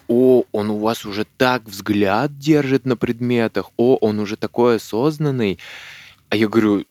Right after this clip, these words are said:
«Да такой же, как и был». <laughs> Ну, типа, понимаете, это вот из той же истории. То есть мы этих изменений даже иногда и не видим, потому что мы с ним каждый день, и, то есть, две недели назад он, в принципе, у нас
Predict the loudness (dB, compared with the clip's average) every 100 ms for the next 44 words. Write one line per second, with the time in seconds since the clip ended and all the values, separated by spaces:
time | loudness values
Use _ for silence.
0 | _ -6 -4 -4 -6 -6 -6 -8 -8 -6
1 | -8 -6 -6 -8 -14 -20 _ _ -14 -8
2 | -6 -4 -2 -2 -2 -6 -8 -6 -2 0
3 | 0 0 0 2 2 4 2 2 2 2
4 | 2 -2 -4 2 2 2 -2 0 2 4
5 | 2 0 -2 -2 -6 _ _ _ -8 -2
6 | 0 2 0 -4 -6 -6 -8 -6 -6 -2
7 | -2 -2 -4 -2 0 0 -2 -12 -14 -10
8 | -4 -2 2 2 2 0 -2 -2 -2 -4
9 | -8 -10 -8 -6 -6 -6 -2 -2 -2 -4
10 | -2 -4 -6 -10 -6 -4 -4 -4 -8 _
11 | -14 -10 -4 -2 -2 -2 -2 -4 -2 -2
12 | -4 -4 -6 -4 -6 -6 -6 -4 -2 -2
13 | -2 -6